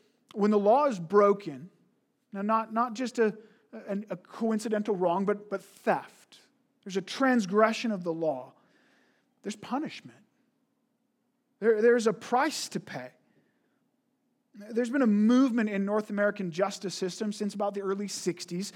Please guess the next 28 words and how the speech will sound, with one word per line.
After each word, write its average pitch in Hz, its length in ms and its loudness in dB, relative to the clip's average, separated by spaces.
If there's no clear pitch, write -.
Um, 196 180 2
we've 208 160 2
moved 220 320 2
more 233 260 4
toward 302 260 -4
the 214 60 -4
goal, 208 340 4
goal 226 300 4
of 185 140 2
rehabilitation. 185 1040 -2
All 190 80 0
right, 208 80 8
our, 214 120 8
our, 220 260 4
our, 226 280 -2
our 214 100 0
justice 247 540 0
system 226 320 -4
is 180 100 -2
less 185 360 0
about 220 380 2
punitive, 226 640 -2
is 208 100 -6
less 233 160 -6
about 202 240 0
giving 214 220 0
a - 40 -4
punishment, 196 920 -8